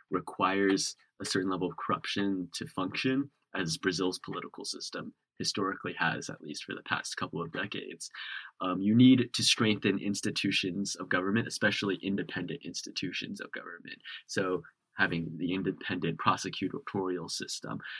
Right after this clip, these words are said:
I mean, you know, the Workers' Party, when they came into power, one of the things they did was strengthen the, uh, independent prosecutorial power. Uh, they,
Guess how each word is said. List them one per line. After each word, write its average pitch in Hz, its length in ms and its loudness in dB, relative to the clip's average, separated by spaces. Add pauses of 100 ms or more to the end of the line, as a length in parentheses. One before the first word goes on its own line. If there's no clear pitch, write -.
(160)
I 95 100 2
mean, 92 280 2 (580)
you 107 140 2
know, 95 100 4
the 92 80 2
Workers' 127 380 10
Party, 101 300 6
when 90 140 4
they 82 100 2
came 90 260 0
into 82 200 -2
power, 143 380 6
one 101 200 6
of 92 80 0
the 90 80 2
things 95 220 0
they 87 100 0
did 120 180 4
was 101 160 2
strengthen 110 720 4
the, 80 340 2 (380)
uh, 78 300 0 (480)
independent 98 640 2
prosecutorial 90 960 -2 (240)
power. 80 360 -2 (320)
Uh, 87 120 0
they, 82 300 0